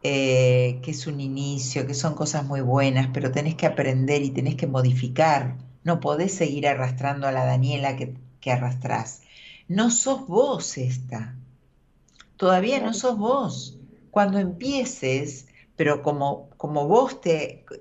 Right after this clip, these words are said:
Speaker 1: te, te vas a parir, como siempre digo, nos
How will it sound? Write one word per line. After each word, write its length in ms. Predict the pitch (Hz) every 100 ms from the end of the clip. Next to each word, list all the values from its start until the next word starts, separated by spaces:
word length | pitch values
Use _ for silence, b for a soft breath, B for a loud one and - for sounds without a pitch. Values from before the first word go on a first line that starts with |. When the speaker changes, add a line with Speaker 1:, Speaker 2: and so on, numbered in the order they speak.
| -
Speaker 1:
te, 100 | 151 - -
te 220 | 143 131 - -
vas 260 | - 175
a 100 | 185
parir, 640 | 165 151 180 170 160 156 151
como 220 | 135 131
siempre 320 | 160 - 160
digo, 480 | 165 156 147 147 151 B B
nos 220 | 160 170